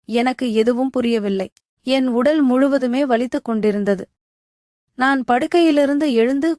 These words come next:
குளியலறைக்கு செல்ல போனேன். திடீரென்று எனக்கு மயக்கம் வந்தது. எல்லாம் சுற்றுவது போல் இருந்தது. சுவரின் ஆதரவு இல்லை என்றால் நான் விழுந்திருப்பேன்.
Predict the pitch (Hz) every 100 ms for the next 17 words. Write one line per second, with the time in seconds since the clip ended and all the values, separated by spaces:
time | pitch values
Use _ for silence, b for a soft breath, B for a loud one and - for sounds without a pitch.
0 | - 262 302 302 277 254 247 311 - 247
1 | 254 269 220 202 180 - _ _ 226 247
2 | 302 330 311 302 285 247 254 269 214 208
3 | 262 277 233 208 202 214 269 - _ _
4 | 220 233 269 311 320 311 285 302 285 247
5 | 269 277 254 226 214 196 185 _ _ _
6 | _ - - 302 370 370 330 254 269 294
7 | 269 247 254 269 233 214 220 294 269 226
8 | 202 220 233 214 196 196